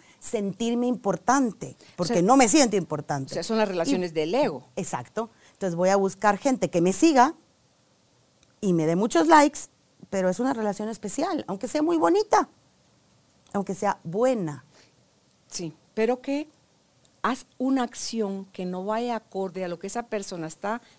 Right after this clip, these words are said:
Speaker 2: tiene expectativa tuya, porque ahí mismísimo te mandó a la fregada.
Speaker 1: Exacto. Al día siguiente sos el diablo, ¿verdad?
Speaker 2: Ujú, ujú, ujú.
Speaker 1: Y la santificación de una relación es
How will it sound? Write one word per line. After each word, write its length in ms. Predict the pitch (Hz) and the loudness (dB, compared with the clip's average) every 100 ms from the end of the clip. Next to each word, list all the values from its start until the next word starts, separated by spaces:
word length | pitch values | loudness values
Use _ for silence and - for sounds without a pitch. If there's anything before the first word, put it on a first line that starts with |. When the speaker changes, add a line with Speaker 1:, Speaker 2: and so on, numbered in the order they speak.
| _ - | _ -4
Speaker 2:
tiene 200 | 240 262 | -2 -2
expectativa 560 | - 233 - 175 180 | -4 -6 -6 -4 -6
tuya, 300 | 202 320 415 | -4 -2 -2
porque 300 | - 214 - | 0 -4 -2
ahí 120 | 170 214 | -4 -2
mismísimo 800 | 240 247 240 277 359 539 523 587 587 | -4 -4 -4 -2 0 -2 -2 -6 -6
te 100 | 480 | -6
mandó 240 | 170 160 | -6 -4
a 60 | 160 | -4
la 80 | 151 | -4
fregada. 280 | - - 160 | -8 -12 -8
Speaker 1:
Exacto. 480 | - 165 - - - | -2 -2 -2 -20 -8
Al 140 | 175 | -4
día 180 | 175 190 | 0 0
siguiente 400 | 196 175 190 220 | 0 -2 -4 -4
sos 240 | 202 170 156 | -4 -4 -4
el 100 | 156 | 0
diablo, 340 | 170 139 123 - | 0 -2 -10 -14
¿verdad? 260 | 135 196 | -8 -2
Speaker 2:
Ujú, 160 | 240 240 - 240 | -2 -4 -10 -8
ujú, 260 | 208 220 262 - | -8 -10 -12 -16
ujú. 200 | 214 - - | -16 -16 -4
Speaker 1:
Y 240 | 247 233 - _ _ _ _ _ | 0 0 -4 _ _ _ _ _
la 280 | - 247 247 | -2 4 4
santificación 880 | 240 240 220 233 247 220 196 277 269 | 4 -2 0 -2 0 0 2 2 2
de 60 | |
una 160 | 240 226 | 2 0
relación 840 | 214 202 196 - 233 190 180 180 - _ _ _ _ _ _ _ _ _ _ _ _ _ _ _ | 0 -2 -2 -2 0 2 0 -2 -10 _ _ _ _ _ _ _ _ _ _ _ _ _ _ _
es 360 | 190 190 190 | -2 -2 -2